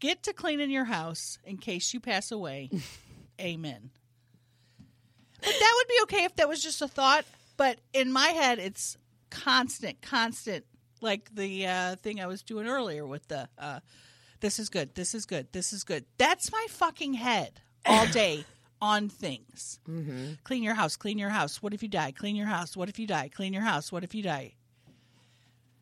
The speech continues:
Speaker 1: Do I have to live like this? Listeners?
Speaker 2: No. Listen, I've got news for you. We're all gonna die. <laughs>
Speaker 1: <laughs> We are. And if I'm dead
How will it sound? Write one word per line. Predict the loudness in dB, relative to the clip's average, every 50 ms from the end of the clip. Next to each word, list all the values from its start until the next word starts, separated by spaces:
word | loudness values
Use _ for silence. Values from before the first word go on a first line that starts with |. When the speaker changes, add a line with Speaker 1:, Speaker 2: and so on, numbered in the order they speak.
| _ _ 0
Speaker 1:
Do | 4 6
I | 8 8 8 8 6 6
have | 6 6 2
to | -2 0
live | 4 4 4 4 4
like | 4 4 4 4
this? | 2 2 2 2 2 0 -4 -8 -12 -12 -14 -18 -20 -20 _ _ _ _ _ _ _ _ _ _
Listeners? | 4 4 4 4 2 2 4 4 4 4 2 -2 -6 -8 -6
Speaker 2:
No. | -4 -2 2 6 10 12 12 12 12 12 12 12 12 12 10 8 4 0 -4 -6 -10 -16 _ _ -20 -20 -20 _ -18 -6 0
Listen, | 4 6 8 8 6 6 4 6
I've | 8 8 8 8
got | 8 8 8 8
news | 6 4 2 2 -2 -4
for | -4 -2 -2
you. | 0 0 0 -2 -2 -4 -10 -16 _ _ _ _ _ _ -8
We're | 0 4 4 6 8 8
all | 8 8 6
gonna | 4 2 -4 -4 -6 -6
die. | -6 -4 -4 -4 -6 -6 -6 -6 -6 -2 0 2 4 6
<laughs> | 6 8 8 8 6 6 4 6 4 4 2
Speaker 1:
<laughs> | 4 2 2 2 4 4 4 4 4 4 4 2 2 2 -4 -18 -20 -10 -8 -8 -8 -8 -12 -10 -2 2
We | 2 4 4
are. | 4 4 6 6 8 6 6 4 0 -6 -14 -20 _ _ _ _ _ _ _ _ _ _ _ _ _ _ _ 4
And | 4 6 8
if | 6 6 6 4
I'm | 4 4 2 2
dead | 2 4 4 6 6 6 4 2 -2